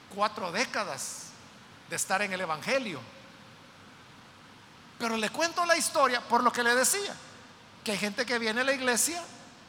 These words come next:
por curiosidad,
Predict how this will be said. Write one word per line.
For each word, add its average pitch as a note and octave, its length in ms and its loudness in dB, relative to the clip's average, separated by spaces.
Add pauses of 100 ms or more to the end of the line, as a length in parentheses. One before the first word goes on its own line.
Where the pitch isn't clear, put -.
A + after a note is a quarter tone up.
(1300)
por F#3+ 180 -2
curiosidad, F#3+ 840 0